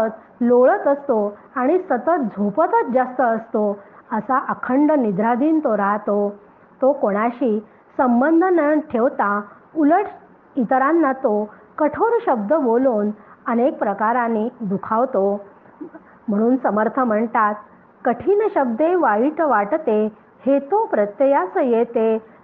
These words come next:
तरी मग वाईट बोलावे ते काय निमित्त श्रीराम." की अपशब्द वापरून कठोर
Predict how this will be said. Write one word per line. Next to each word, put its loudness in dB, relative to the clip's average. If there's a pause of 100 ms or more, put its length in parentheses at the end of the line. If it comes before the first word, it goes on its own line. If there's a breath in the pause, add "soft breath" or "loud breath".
(120)
तरी 2
मग 2 (600)
वाईट 2
बोलावे 2
ते 0
काय -2
निमित्त -2
श्रीराम." -2 (440 loud breath)
की 2 (100)
अपशब्द -2
वापरून 0 (340 loud breath)
कठोर 0